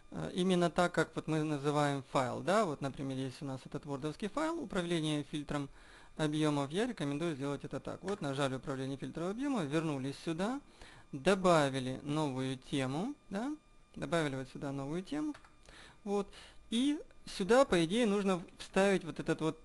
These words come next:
весь текст, да, но вам еще нужно вставить еще и картинку, да, поэтому, если, э, попробовать вставить это дело вместе с картинкой, ну, вот так, то, скорее всего, что оно не вставится.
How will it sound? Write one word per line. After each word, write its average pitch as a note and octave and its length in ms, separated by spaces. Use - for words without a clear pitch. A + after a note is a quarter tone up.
весь E3+ 240
текст, C3+ 280
да, D3+ 200
но D3 140
вам B3+ 140
еще C4+ 180
нужно G3+ 260
вставить G3+ 340
еще F3+ 200
и F3+ 80
картинку, D#3+ 600
да, A#3+ 220
поэтому, F#3 600
если, F#3 600
э, D3+ 600
попробовать E3+ 500
вставить D3 440
это D3 180
дело C#3 320
вместе D3 360
с - 60
картинкой, A3 680
ну, D3+ 180
вот C#3+ 180
так, - 240
то, - 120
скорее A#3+ 340
всего, B3+ 200
что B3 160
оно E3+ 140
не E3+ 200
вставится. C3 680